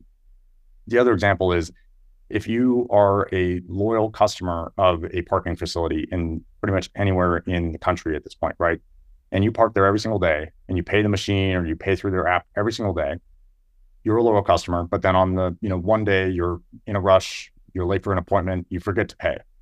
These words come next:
What are they gonna do? They're going to ticket or tow your car. And they have no memory of you being a loyal customer. They have no idea that you park there every single day,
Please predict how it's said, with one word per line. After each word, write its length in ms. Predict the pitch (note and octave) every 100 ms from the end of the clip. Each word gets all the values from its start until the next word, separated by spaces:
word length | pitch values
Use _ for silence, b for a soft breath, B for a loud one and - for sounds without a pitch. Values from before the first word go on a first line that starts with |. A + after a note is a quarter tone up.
| - _
What 180 | - A#2
are 40 | A#2
they 80 |
gonna 140 | G#2+ G2
do? 240 | F2 - - _ -
They're 100 | G2+
going 200 | G#2+ G#2
to 80 |
ticket 340 | F#2 G#2+ G#2 -
or 80 | F#2
tow 160 | - F#2
your 140 | D#2+
car. 200 | - - - _ _
And 420 | G2+ F#2 E2+ E2 -
they 140 | G#2+
have 160 | G#2 G2
no 160 | G#2+ C3
memory 320 | B2 A2+ G2
of 100 | E2+
you 100 | F2
being 380 | F2 F2 F2 F2
a 60 | F#2
loyal 260 | F#2 F2+
customer. 420 | - D#2+ - E2+
They 100 | E2+
have 160 | F2+ G2
no 180 | G#2+ A2+
idea 240 | G#2 G2+
that 100 | F#2
you 100 | F2+
park 240 | - F#2+ -
there 160 | F2
every 140 | F#2 G2+
single 240 | G#2+ F#2+
day, 260 | E2 D2